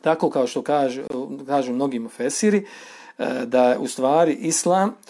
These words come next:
da je islam u samom svom početku, da je Allah Đelešanuhu, Allah Đelešanuhu, e, počeo davu islama, e, znači sa pozivanjem u kirajet i kitabet,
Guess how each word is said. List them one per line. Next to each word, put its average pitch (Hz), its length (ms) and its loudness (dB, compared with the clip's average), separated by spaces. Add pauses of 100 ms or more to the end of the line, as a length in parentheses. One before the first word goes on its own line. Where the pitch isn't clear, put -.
(300)
da 123 160 2
je 135 80 4
islam 147 300 0
u 120 40 -4
samom 170 480 2
svom 160 360 2
početku, 135 680 0 (720)
da 117 120 -6
je 120 100 -2
Allah 170 380 4
Đelešanuhu, 139 920 0 (420)
Allah 139 260 2
Đelešanuhu, 151 840 -2
e, 123 180 -4 (100)
počeo 165 640 2
davu 147 560 4
islama, 151 760 0 (460)
e, 139 60 -4
znači 131 340 -2
sa 139 160 0
pozivanjem 156 920 0
u 214 120 2
kirajet 160 640 2
i - 120 -8
kitabet, 104 540 -8